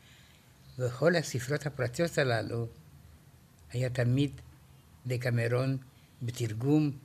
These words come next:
ובעיבוד, והרבה ספריות לא היו ספרי הקודש. וזה לפי דעתי סימן המבשר את הבאות.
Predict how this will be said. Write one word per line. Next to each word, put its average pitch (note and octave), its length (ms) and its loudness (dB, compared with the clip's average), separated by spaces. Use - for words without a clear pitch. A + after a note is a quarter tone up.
ובעיבוד, A#2 720 -2
והרבה A#2 440 0
ספריות C#3 680 0
לא B2+ 180 2
היו A#2+ 220 0
ספרי A#2 340 -2
הקודש. - 640 -6
וזה A2 220 -4
לפי C3 300 -2
דעתי B2+ 460 0
סימן C3 540 0
המבשר A#2 500 -2
את B2 120 -2
הבאות. A2 600 -4